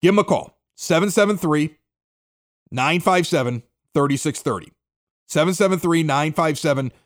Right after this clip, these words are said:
thirty-six thirty, or find him at New York life dot com. Uh, he's gonna make sure that he takes care of you. Based upon what I was talking about with the White Sox roster needs, I think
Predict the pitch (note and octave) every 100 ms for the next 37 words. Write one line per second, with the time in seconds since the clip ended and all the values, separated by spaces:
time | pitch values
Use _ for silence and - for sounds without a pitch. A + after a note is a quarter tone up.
0 | _ _ _ F3 F3 E3 F3+ - D#3 D3+
1 | C#3+ D3 C#3+ C#3 C#3 - - E3+ F3+ E3+
2 | C#3+ B2 A2 B2+ C#3 D3 C#3+ C3+ C3 B2
3 | A#2+ B2+ A2 - D3+ C#3+ C3+ - _ _
4 | - A2 A2+ C3+ C3+ C3+ C3+ B2 - C3+
5 | A2 - _ _ _ _ - B2 A#2+ C3
6 | A2 - G#2+ F2+ - - _ _ _ _
7 | _ _ F3+ G#3+ - G#3 G#3 G3 G3 E3+
8 | - F3 F#3 F#3 D3+ A#2 A#2 A2+ A2 -
9 | _ - C3 C3+ - _ D3 C3 B2 C#3
10 | D#3 - D#3 C#3+ C3+ - - - - A#2
11 | C3+ C3 - A#2+ A#2 A2+ D#2+ - - -
12 | _ _ _ _ _ _ _ _ B2+ C#3+
13 | - G3 A3+ -